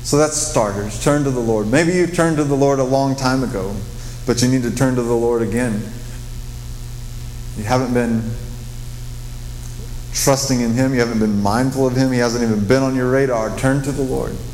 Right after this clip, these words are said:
And here's the second part of this advice I would give from Scripture. As we look at a people who sat in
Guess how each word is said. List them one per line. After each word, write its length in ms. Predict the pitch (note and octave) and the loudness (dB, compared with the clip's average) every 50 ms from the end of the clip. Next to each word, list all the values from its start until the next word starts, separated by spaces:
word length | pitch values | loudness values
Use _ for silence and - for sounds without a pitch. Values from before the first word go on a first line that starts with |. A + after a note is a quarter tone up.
| - - - - - - - - - - - - - - - - - - - - - - - - - - - - - - - - - - - - - - - - - - - - | -10 -10 -10 -10 -10 -10 -10 -10 -10 -10 -10 -10 -10 -10 -10 -10 -10 -10 -10 -10 -10 -10 -10 -10 -10 -10 -12 -10 -10 -12 -10 -10 -10 -10 -10 -10 -10 -10 -10 -10 -10 -10 -4 -2
And 120 | A#2+ A#2 | 0 2
here's 200 | C3+ D3+ D3 C#3 | 4 2 2 2
the 60 | B2+ | 0
second 420 | C#3 - - C#3 B2+ - C#3+ B2+ A#2+ | 0 2 2 2 2 2 0 -2 0
part 200 | B2+ A2 G2 G#2+ | 0 0 0 0
of 100 | G#2 G#2 | 0 -2
this 460 | G2+ G2+ - - - - - - - - - - - - - - - - - - - - - - - - - | -2 -2 -2 -2 -2 -4 -4 -6 -8 -10 -10 -10 -10 -10 -10 -12 -10 -10 -10 -10 -10 -10 -10 -10 -8 -2 0
advice 520 | A2+ A2+ G#2 G#2 A#2 A2+ A#2+ A#2+ A#2+ - | 0 0 2 2 2 2 2 0 0 0
I 100 | B2+ A#2 | 0 0
would 200 | A2+ A#2 A2+ G#2 | 0 0 0 0
give 340 | A2 A2+ A2+ A2+ A2+ A2+ A2+ A2 A2 - - | 2 2 2 2 0 -2 -4 -6 -8 -8 -8
from 200 | - A#2 A2+ A2+ | -6 -4 -4 -2
Scripture. 540 | A2+ - - A#2 F#2+ - - - G2+ G#2+ G#2 - - - - - - - - - - - - - - - - - - - - - - - - - - - - - - - - - - - - - - - - - - - - - - - - - - - - - - - A#2+ | -4 -2 -4 -4 -4 -4 -6 -6 -4 -4 -4 -6 -8 -10 -10 -10 -10 -10 -10 -10 -10 -10 -10 -10 -10 -12 -10 -12 -12 -10 -10 -10 -10 -10 -10 -10 -10 -10 -10 -10 -10 -10 -10 -10 -10 -10 -12 -10 -10 -10 -10 -10 -10 -10 -10 -10 -10 -10 -10 -10 -10 -10 -10 -10 -10 -4 -2
As 140 | A2+ G#2 | -2 2
we 120 | A2+ B2 B2 | 2 2 2
look 280 | A#2+ B2 C3 C#3 C3+ | 4 4 2 2 2
at 100 | C3+ B2 | 0 0
a 60 | A2+ G2+ | 0 0
people 680 | A2 A2 C3 C#3 C3+ C3 B2+ B2 A#2+ A#2 A#2 A#2+ A#2+ | 2 2 2 2 2 2 2 2 2 0 -2 -4 -4
who 180 | A2 A#2 A#2+ A2+ | -2 -2 -2 0
sat 400 | A#2+ A#2+ - C#3 C3 B2+ B2 B2+ | 0 2 2 2 2 2 0 0
in 100 | A2+ | -2